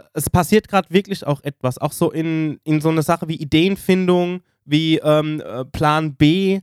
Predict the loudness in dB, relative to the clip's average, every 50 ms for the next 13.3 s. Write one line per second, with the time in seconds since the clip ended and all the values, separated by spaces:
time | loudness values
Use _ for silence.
0 | -8 _ _ _ _ _ -2 -2 0 2 2 2 2 0 -2 -4 -8 -10 -8 -6
1 | -4 -4 -4 -4 -4 -4 -2 0 0 0 0 0 0 0 0 0 -2 -2 -6 -6
2 | -4 -2 0 0 0 -2 -4 -6 -4 -2 -2 -2 -4 -4 -2 2 2 2 2 0
3 | -4 -8 -4 -2 0 2 2 2 2 2 0 -2 -6 _ _ _ _ _ _ _
4 | _ 4 6 6 6 4 2 0 -6 -6 -4 -2 2 2 2 2 2 -2 -6 -12
5 | -6 -2 -2 -2 -2 -4 -8 -10 -12 _ _ _ _ _ _ _ _ -20 -20 -20
6 | -20 -20 -20 -20 -20 -10 -4 0 0 0 0 -2 -6 -2 2 4 4 4 2 0
7 | 0 0 0 0 -2 -4 -6 -4 -4 -2 -2 -2 -2 -2 -4 -6 -6 -6 -4 0
8 | 2 2 4 2 2 -2 -2 -4 -4 -4 -4 -4 -6 -8 -12 -18 -20 -20 -20 -18
9 | -14 -8 -4 -4 -2 -2 -2 0 0 2 2 2 2 2 2 2 0 0 0 0
10 | -2 -2 0 0 2 2 4 4 2 2 2 2 2 2 0 0 -2 -2 -2 0
11 | 2 2 2 2 2 -2 -2 -2 -2 0 2 4 4 6 6 4 6 4 4 4
12 | 2 -2 -8 -10 _ _ _ _ _ _ _ 0 2 2 4 4 2 2 2 2
13 | 0 0 0 -2 -4 -6